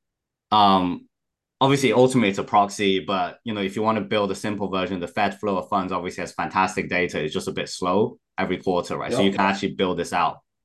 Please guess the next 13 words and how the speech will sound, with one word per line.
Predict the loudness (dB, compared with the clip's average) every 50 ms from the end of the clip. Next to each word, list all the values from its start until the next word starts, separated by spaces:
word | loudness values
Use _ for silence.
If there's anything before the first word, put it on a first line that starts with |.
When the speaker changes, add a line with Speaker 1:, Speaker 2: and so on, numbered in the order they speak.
| _ _ _ _
Speaker 1:
uh, | -6 -6
using | -4 -4 -4 -6 -4 -4
that | -4 -4 -4
data | -4 -4 -4 -4 -6 -6
as | -8 -6
well. | -4 -4 -4 -4 -6 -12 -16 _ _ _ _ _ _ _ _ _ _ 0
Um, | 4 4 4 4 4 0 -4 -8 -10 _ _ _ _ -2
and | 0 0 2
the | 0 0
key | 0 2 0 2
takeaway | 2 4 4 4 4 2 2 2 2 4 2 2
was | 2 0 0 -2 -2 -4 -4 -2
that, | -2 0 0 -2 -4 -8